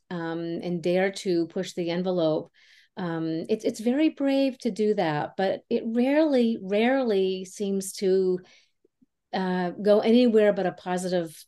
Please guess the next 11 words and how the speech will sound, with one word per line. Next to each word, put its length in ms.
a 80
positive 560
place 440
when 140
we 240
go 160
down 300
that 180
journey 360
of 120
self-discovery. 1000